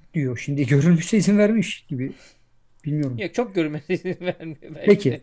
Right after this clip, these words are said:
Speaker 1: Abdümenaf ile Zühre oğullarına Kabe'nin cephe ve kapı tarafı veriliyor. Bunlar tabii paylaşıyorlar. Kabe'yi herkes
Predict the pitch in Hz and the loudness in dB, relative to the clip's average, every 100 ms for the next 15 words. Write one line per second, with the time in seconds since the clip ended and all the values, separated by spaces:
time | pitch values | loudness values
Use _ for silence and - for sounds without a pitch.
0 | - 226 214 269 277 285 240 247 226 214 | 2 2 6 6 8 8 6 6 6 8
1 | 247 254 285 214 196 185 262 277 - 262 | 8 8 8 8 8 8 6 4 2 4
2 | 233 208 254 277 - 165 151 208 208 254 | 6 8 6 4 -2 0 6 6 6 4
3 | 247 196 196 - 196 214 - 156 120 127 | 4 2 0 0 0 2 4 4 4 2
4 | 123 113 113 170 269 - 147 160 - 135 | 2 0 0 0 -2 0 2 2 0 0
5 | 135 131 _ _ _ _ 131 135 131 240 | 0 -2 _ _ _ _ 2 2 2 2
6 | 208 127 104 127 120 135 143 135 156 - | 4 2 0 -2 2 2 2 2 0 -2